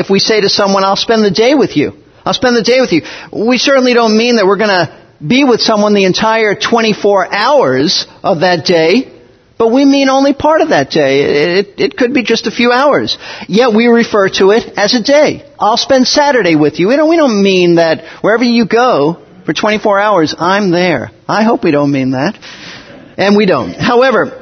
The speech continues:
that explanation does not seem to satisfy some people because they point out that Jesus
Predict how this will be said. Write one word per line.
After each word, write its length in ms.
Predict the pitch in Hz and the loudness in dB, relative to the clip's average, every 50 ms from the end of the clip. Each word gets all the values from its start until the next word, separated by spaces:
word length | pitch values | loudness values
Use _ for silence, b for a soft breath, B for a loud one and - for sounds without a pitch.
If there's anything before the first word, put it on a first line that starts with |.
| - - - | -18 -12 -8
that 340 | 190 165 208 233 254 311 311 | -4 0 0 0 2 2 2
explanation 1040 | 311 302 302 - - - 294 277 269 269 302 277 - - 160 113 98 127 117 - _ - | 0 0 -2 -4 -2 0 0 2 2 2 2 0 0 -2 -4 -4 -6 -8 -12 -14 _ -10
does 500 | 147 127 - 202 233 269 294 302 277 - | -8 -2 0 2 2 2 2 2 2 0
not 240 | 247 233 240 233 | 0 0 0 0
seem 240 | - - 220 214 208 202 | 0 0 0 0 0 0
to 120 | - 190 | 0 -2
satisfy 720 | - - 214 202 196 185 185 185 - - 190 180 175 175 | 0 0 2 2 2 2 0 0 -2 -2 0 0 0 0
some 320 | 180 - - - 214 208 196 | 0 0 0 0 0 0 0
people 560 | - 165 143 - - 160 170 196 190 - B B B B B B B | 0 0 0 0 0 -2 -2 -2 -2 -6 B B B B B B B
because 280 | 180 - 220 208 147 | 0 0 2 0 0
they 180 | 143 220 233 262 | 0 0 -2 -2
point 320 | - - 240 226 208 196 | 0 0 0 0 0 0
out 180 | 196 202 190 - | 0 -2 -2 -2
that 120 | 202 170 | -4 -2
Jesus 460 | - - 220 214 - - 220 208 - | 0 0 0 0 0 0 0 0 -2